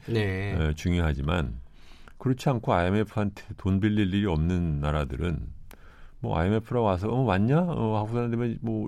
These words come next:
Speaker 2: 우리 이렇게, 이렇게 하고 있거든. 음, 잘 가." 뭐 이렇게 하면 그냥
Speaker 1: <laughs>
Speaker 2: 끝나는 거라서
Speaker 1: 예.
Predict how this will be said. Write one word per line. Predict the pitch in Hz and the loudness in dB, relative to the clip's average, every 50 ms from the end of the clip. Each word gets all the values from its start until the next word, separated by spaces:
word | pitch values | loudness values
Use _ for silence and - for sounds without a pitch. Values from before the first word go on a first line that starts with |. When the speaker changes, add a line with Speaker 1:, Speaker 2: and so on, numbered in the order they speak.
| 120 120 | -2 0
Speaker 2:
우리 | 123 127 | 2 2
이렇게, | 120 113 117 - - 123 | 2 2 0 -2 -2 -2
이렇게 | 110 110 | 0 2
하고 | 113 123 123 123 | 2 2 2 2
있거든. | 113 - - 104 113 139 156 | 0 0 -4 -2 0 0 0
음, | 147 107 107 104 98 | 2 2 2 2 2
잘 | - 101 101 110 107 | 2 0 0 2 4
가." | 110 104 113 147 180 | 4 4 4 4 2
뭐 | 165 113 104 101 | 2 0 0 0
이렇게 | 101 - 135 | 4 4 4
하면 | - 117 131 175 - | 6 6 6 6 6
그냥 | 110 107 110 143 147 | 6 6 6 6 6
Speaker 1:
<laughs> | 160 160 160 156 147 | 6 4 6 6 6
Speaker 2:
끝나는 | 135 120 107 | 6 4 4
거라서 | 95 90 90 85 78 120 131 107 73 - - 120 | 4 4 2 2 2 2 2 2 2 0 4 6
Speaker 1:
예. | 120 117 104 98 113 127 | 6 8 6 6 2 -2